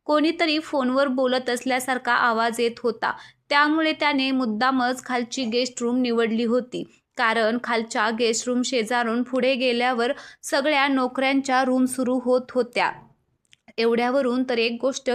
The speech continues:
क्लिअर होती की नक्कीच त्याच्या मेन्शनमधून कोणीतरी आहे जे सोनाशी मिळालेलं आहे आणि त्याच्या घरातील एक ना एक खबर तिला पोहोचवत आहे. अर्जुन गेस्ट रूममध्ये येतो आणि गेस्ट रूमचा डोअर बंद करून लाईट ऑफ करतो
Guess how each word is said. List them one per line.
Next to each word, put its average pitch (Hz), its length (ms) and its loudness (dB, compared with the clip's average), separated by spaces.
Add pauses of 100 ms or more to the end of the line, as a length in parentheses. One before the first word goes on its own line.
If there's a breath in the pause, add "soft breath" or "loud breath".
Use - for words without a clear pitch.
(100)
क्लिअर 233 300 0
होती 262 380 -2 (360 loud breath)
की 339 80 0
नक्कीच 320 500 0
त्याच्या 311 340 0
मेन्शनमधून 262 840 0
कोणीतरी 240 560 0
आहे 233 400 0
जे 233 280 -2
सोनाशी 240 600 -2
मिळालेलं 220 540 0
आहे 202 260 0 (380 loud breath)
आणि 233 340 0
त्याच्या 233 360 -2
घरातील 226 600 -2
एक 285 300 0
ना 277 260 2
एक 254 260 -2
खबर 226 360 0 (100)
तिला 233 240 0
पोहोचवत 226 580 0
आहे. 202 300 0 (380 loud breath)
अर्जुन 269 460 2
गेस्ट 254 340 0
रूममध्ये 254 440 2 (100)
येतो 285 300 2
आणि 233 300 0
गेस्ट 240 380 -2
रूमचा 254 360 0
डोअर 233 360 2
बंद 277 360 2
करून 262 360 2
लाईट 247 400 0
ऑफ 233 340 0
करतो 220 440 -2